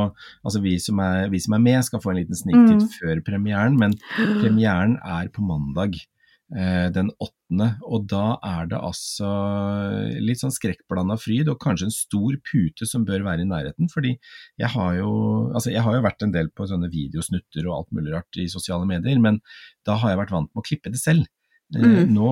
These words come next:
Speaker 1: får jeg ikke klippet det selv, og jeg vet jo ikke helt hvordan det blir seende ut, så dette her er jo veldig sånn rart å skulle,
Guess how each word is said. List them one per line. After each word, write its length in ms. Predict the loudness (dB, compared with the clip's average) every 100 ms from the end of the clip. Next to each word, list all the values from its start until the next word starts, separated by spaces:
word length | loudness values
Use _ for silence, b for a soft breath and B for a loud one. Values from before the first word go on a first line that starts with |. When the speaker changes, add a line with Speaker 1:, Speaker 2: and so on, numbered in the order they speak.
| 0
Speaker 1:
får 240 | -2 -2
jeg 140 | 0 -2
ikke 100 | -4
klippet 280 | -4 -2 -4
det 60 |
selv, 280 | 0 0 2
og 60 | 0
jeg 80 | 0
vet 240 | -2 -4
jo 60 | -6
ikke 160 | -2 -2
helt 160 | -2
hvordan 200 | -2 -2 -4
det 60 |
blir 80 | -4
seende 300 | 0 2 2
ut, 160 | 0 -12 -8
så 160 | -4 -2
dette 300 | -4 -4 -4
her 220 | -2 -2
er 140 | -2
jo 80 | -2
veldig 300 | -2 -2 -4 -4
sånn 240 | -2 -2 -2
rart 480 | -4 -4 -6 -8 -10
å 80 |
skulle, 400 | -8 -6 -2 -2